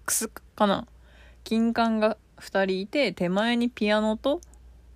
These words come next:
なんだろう、シンセと、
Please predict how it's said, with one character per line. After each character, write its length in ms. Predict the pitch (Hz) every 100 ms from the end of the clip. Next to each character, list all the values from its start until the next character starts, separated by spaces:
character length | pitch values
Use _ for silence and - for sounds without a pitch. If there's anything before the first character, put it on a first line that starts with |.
| - - - _ _ - - - _ _ _ -
な 80 | 202
ん 40 |
だ 40 |
ろ 60 | 147
う、 20 |
シ 180 | - 294
ン 100 | 254
セ 260 | - 214 - - - - - - - - - - - - - - - - - - _ - -
と、 240 | 294 247